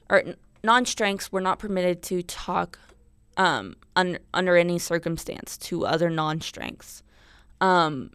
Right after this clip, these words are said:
and only strengths could talk to non-strengths. Um,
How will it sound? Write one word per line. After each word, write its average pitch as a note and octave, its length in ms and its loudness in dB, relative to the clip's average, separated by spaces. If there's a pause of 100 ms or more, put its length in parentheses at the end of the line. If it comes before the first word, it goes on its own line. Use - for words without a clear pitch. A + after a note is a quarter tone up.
and F3 240 2
only F3 340 2
strengths - 880 -2 (100)
could - 220 -10
talk D#3+ 300 -2
to - 100 -10
non-strengths. - 880 -10 (600)
Um, C#3 420 2